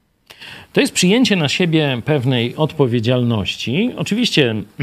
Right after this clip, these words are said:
<clears throat> jakbyście sprawdzili Biblię pod kątem właśnie finansów i dawania, to zobaczycie, że o finansach jest dużo więcej tekstów niż na przykład o modlitwie.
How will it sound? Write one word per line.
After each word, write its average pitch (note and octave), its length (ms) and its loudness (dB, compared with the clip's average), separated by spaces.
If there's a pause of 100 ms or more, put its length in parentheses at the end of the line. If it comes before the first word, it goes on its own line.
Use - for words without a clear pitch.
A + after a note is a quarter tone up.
(200)
<clears throat> F3+ 480 4
jakbyście A2+ 440 0
sprawdzili C#3 520 0 (180)
Biblię C#3+ 440 0
pod - 200 -6
kątem D#3 400 -2
właśnie B2 340 -2
finansów D3 580 0
i C3 40 -4
dawania, A#2 640 -4 (520)
to C#3 100 -2
zobaczycie, D3 600 2
że C#3+ 120 2
o C#3 40 0
finansach F3+ 580 0
jest D#3+ 140 0
dużo G#3 320 4
więcej E3 720 0 (220)
tekstów - 640 -2 (180)
niż D#3+ 300 2 (120)
na C3 100 -2
przykład E3+ 400 -2
o E3+ 40 0
modlitwie. E3+ 500 -2